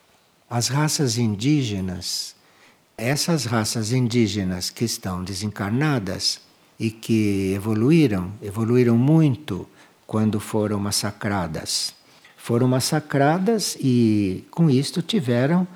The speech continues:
uma espécie de compensação dentro da lei do equilíbrio. E passando para os planos internos,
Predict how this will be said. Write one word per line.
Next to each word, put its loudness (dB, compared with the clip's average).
uma 0
espécie -4
de 0
compensação 2
dentro 2
da 2
lei 4
do 2
equilíbrio. 2
E 0
passando 2
para -4
os -6
planos -4
internos, -4